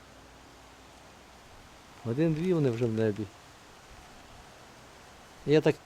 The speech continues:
ну, бачите, трохи пробивається. Інколи так небо, от бачите,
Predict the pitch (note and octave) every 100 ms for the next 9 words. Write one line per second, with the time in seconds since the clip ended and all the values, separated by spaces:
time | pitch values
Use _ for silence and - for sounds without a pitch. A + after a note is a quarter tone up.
0 | - F3 F#3 A3 B3 F#3+ F#3 A3+ G3+ G#3+
1 | - G#3 G3+ F#3+ D#3 G#2+ G#2 G#2+ F3+ E3+
2 | E3+ E3 D3 - - - - - - -
3 | D3 D3 F3 D#3 D#3 D#3 A#3 -